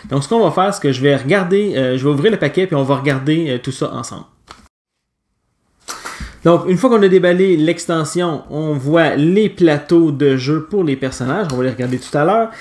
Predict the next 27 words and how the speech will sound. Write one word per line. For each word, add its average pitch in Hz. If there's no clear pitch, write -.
Ainsi 196
que 190
le, 135
le, 127
l'espèce 151
de 143
board 135
de, 127
pour 131
puncher 160
les 160
différents 160
standees 143
à 165
l'effigie 151
des 139
personnages. 135
Donc, 139
ce -
sont 208
des 165
nouveaux, 147
euh, 127
arts 151
de 131
Sean 151
Aberg. 135